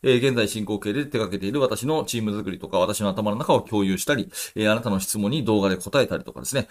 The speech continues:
えー、月に一回オンラインで勉強会をやったりしております。えー、Facebookから、またはYouTubeメンバーシップから参加していただけますので、えー、一度下の説明欄から、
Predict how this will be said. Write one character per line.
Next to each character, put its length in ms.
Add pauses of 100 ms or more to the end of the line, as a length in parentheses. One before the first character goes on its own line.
(180)
え 100
ー、 40
月 180
に 120
一 120
回 240
オ 80
ン 80
ラ 80
イ 80
ン 60
で 80
勉 240
強 120
会 160
を 100
や 60
っ 80
た 100
り 100
し 80
て 100
お 80
り 80
ま 140
す。 60 (360)
え 80
ー、 60
Facebook 380
か 180
ら、 160
ま 100
た 100
は 120
YouTube 400
メ 80
ン 80
バ 80
ー 20
シ 80
ッ 20
プ 80
か 80
ら 80
参 180
加 100
し 60
て 40
い 60
た 80
だ 80
け 80
ま 80
す 80
の 80
で、 240
え 20
ー、 40
一 180
度 180
下 160
の 80
説 240
明 140
欄 140
か 100
ら、 180